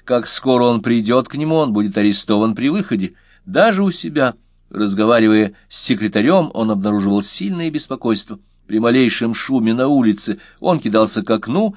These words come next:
и считал себя погибшим. Про цесаревну говорил, что она должна бояться яда или какого-нибудь насилия,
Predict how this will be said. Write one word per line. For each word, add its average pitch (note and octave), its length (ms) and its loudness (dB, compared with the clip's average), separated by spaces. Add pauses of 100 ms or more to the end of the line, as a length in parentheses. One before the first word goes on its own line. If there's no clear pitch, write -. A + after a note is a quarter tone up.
(140)
и G#2+ 100 -4
считал B2 380 -2
себя G#2 320 0
погибшим. G#2 600 -2 (1120)
Про F3 200 2
цесаревну G#3 680 2
говорил, A#2 340 4
что A2+ 280 2
она F#3+ 180 2
должна G#2+ 300 0
бояться G#2 440 2
яда D3 640 4
или G2 180 -4
какого-нибудь G2 520 -4
насилия, D3+ 640 -2